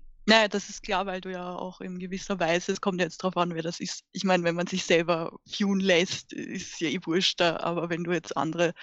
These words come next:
Personen da hast, bei Aufträgen beispielsweise, ähm, dringst du ja gewisserweise in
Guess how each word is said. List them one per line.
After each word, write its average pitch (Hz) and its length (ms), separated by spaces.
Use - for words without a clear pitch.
Personen 190 400
da 180 220
hast, 185 360
bei 147 120
Aufträgen 180 500
beispielsweise, 175 840
ähm, - 400
dringst 185 340
du 190 40
ja 170 180
gewisserweise 180 760
in 170 140